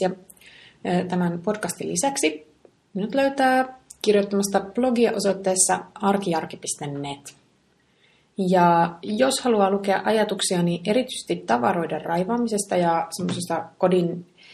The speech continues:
ö, kodin tavaramäärän järkevöittämisestä, niin silloin kannattaa lukea kirja Tavarataidot arkijärjellä kotikuntoon. Ja senhän löytää kaikista hyvin varustelluista kirjakaupoista ja esimerkiksi Adlibriksestä. Ja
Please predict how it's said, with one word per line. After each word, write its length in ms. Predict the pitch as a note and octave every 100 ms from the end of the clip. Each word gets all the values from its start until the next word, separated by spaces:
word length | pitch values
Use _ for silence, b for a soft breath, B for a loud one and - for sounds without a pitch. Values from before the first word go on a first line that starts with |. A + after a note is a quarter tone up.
| B _
ö, 180 | F#3 E3+
kodin 280 | E3+ G#3 G#3
tavaramäärän 680 | G#3 G#3 F#3+ F3 E3 D#3+ D#3+
järkevöittämisestä, 1000 | F3+ F#3 F#3+ F3+ D#3+ D#3+ D#3+ - - -
niin 160 | D#3 D#3
silloin 440 | F3 F3 D#3+ D#3 -
kannattaa 680 | - D#3 D#3 - D#3 D3+ -
lukea 320 | F3 E3 D#3 D#3
kirja 320 | - F3+ E3+
Tavarataidot 840 | F3 A#3+ G3+ - - C#4 C#4+ G#3 -
arkijärjellä 640 | A3 A3 F3+ E3+ D#3+ D#3
kotikuntoon. 800 | D#3 F3 E3+ - D#3+ - - - - _ _ B B B B B -
Ja 100 | F3
senhän 340 | D#3 D#3+ F#3 A#3
löytää 380 | C4+ C#4+ D4 C#4+
kaikista 500 | A3 A3 A3 - - - G3
hyvin 240 | G3 F#3+
varustelluista 640 | G3 F#3+ - F#3+ F#3+ F#3
kirjakaupoista 840 | G3+ F3 D#3 D#3+ E3+ E3 D#3+ E3 E3
ja 160 | D#3+
esimerkiksi 800 | - - F3 - - - - - -
Adlibriksestä. 800 | D#3 D3+ - - - - - - _ _ _ B B B _
Ja 340 | G#3 G3+ G3